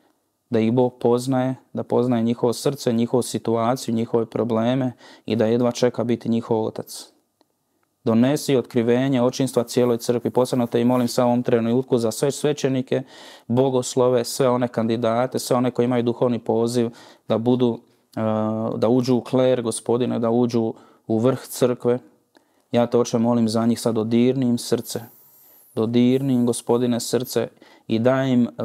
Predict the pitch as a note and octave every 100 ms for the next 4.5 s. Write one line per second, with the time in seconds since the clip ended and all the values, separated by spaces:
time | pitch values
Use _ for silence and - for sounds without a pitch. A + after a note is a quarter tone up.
0 | A2+ - B2+ C#3+ C#3 C3 - A#2 B2 C3+
1 | - A#2+ A#2 A#2 A#2+ A#2+ - D3+ D3 -
2 | A#2+ A#2 B2 - A#2 A#2 B2+ B2+ A#2+ A#2
3 | A2+ A#2 B2 B2+ C3+ A#2 A2+ A#2 A2+ A#2+
4 | - C#3+ C#3+ -